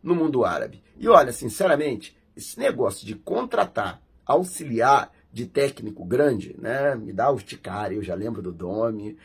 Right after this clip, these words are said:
e sinceramente, pra mim, não rola, né? Tomara que seja apenas, eu acredito até que é o fato de que os dirigentes do Flamengo estão lá, lógico que eles estão sendo constantemente procurados no Rio,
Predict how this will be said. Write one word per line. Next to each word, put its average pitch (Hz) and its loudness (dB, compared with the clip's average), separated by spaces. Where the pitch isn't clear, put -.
e - -12
sinceramente, 131 0
pra 107 -6
mim, 139 -6
não 143 0
rola, 90 -2
né? 80 -8
Tomara 175 8
que 320 2
seja 247 4
apenas, 233 6
eu 277 10
acredito 214 4
até 170 4
que 175 -2
é - 4
o 147 4
fato 147 6
de - -12
que - -8
os 120 -2
dirigentes 190 -4
do 127 -12
Flamengo 151 0
estão 254 0
lá, 175 8
lógico 175 8
que - -6
eles 120 -8
estão 226 -2
sendo 185 0
constantemente 151 -2
procurados 170 4
no 277 0
Rio, 269 0